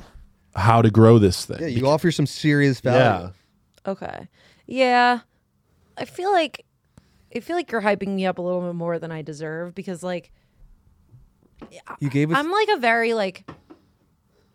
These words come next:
Speaker 3: sit-, like, when, in my work, like, I'm a very situational person where, like, I know what's gonna work and I know what's not, but, like, I can't just have,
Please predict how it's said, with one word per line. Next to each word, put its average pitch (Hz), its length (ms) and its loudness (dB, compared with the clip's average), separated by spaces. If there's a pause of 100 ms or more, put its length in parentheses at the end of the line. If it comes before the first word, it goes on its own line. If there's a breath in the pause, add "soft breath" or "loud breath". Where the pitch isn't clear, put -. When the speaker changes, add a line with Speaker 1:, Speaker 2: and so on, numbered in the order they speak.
(120)
Speaker 3:
sit-, - 360 -10
like, 214 220 -8 (240)
when, 226 280 -4
in 233 160 -4
my 254 140 -2
work, 190 280 -4
like, 202 100 -8
I'm 196 120 -6
a 185 60 -8
very 190 200 -4
situational 185 720 -8
person 185 400 -10
where, 190 100 -6
like, 170 240 -8 (400)
I 202 100 -8
know 214 200 -2
what's 214 160 -6
gonna 190 160 -6
work 180 280 -6
and 190 80 -8
I 180 40 -8
know 175 160 -10
what's 170 180 -12
not, 180 380 -8
but, 196 120 -6
like, 165 320 -10 (920)
I 208 80 -4
can't 240 280 -4
just 214 160 -12
have, 190 380 -4